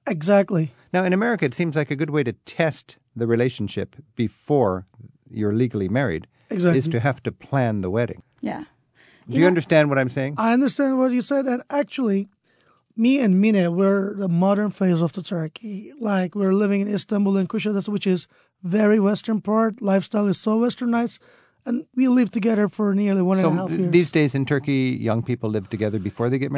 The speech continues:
Speaker 1: the
Speaker 2: married?
Speaker 1: West or in the big cities, nowadays,
Speaker 2: But
Speaker 1: it
Speaker 2: in
Speaker 1: is becoming.
Speaker 3: You know, in
Speaker 1: It's
Speaker 3: my
Speaker 1: not a big
Speaker 3: opinion,
Speaker 1: taboo.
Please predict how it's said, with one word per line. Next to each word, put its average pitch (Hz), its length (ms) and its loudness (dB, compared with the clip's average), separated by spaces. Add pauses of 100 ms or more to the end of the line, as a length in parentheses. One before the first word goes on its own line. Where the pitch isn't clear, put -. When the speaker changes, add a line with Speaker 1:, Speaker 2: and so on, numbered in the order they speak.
Speaker 1:
the 277 80 4
Speaker 2:
married? 262 120 2
Speaker 1:
West 311 360 0
or 254 280 2
in 254 120 -4
the 220 60 0
big 277 260 -4
cities, 254 500 -2
nowadays, 254 760 0 (580)
Speaker 2:
But 139 100 2
Speaker 1:
it 135 80 2
Speaker 2:
in 285 80 4
Speaker 1:
is 196 100 -2
becoming. 190 520 -2
Speaker 3:
You 285 100 -2
know, 285 200 2 (280)
in 285 60 -2
Speaker 1:
It's 269 100 4
Speaker 3:
my 277 80 8
Speaker 1:
not 254 100 6
a 370 40 4
big 214 100 2
Speaker 3:
opinion, 175 180 6
Speaker 1:
taboo. - 320 4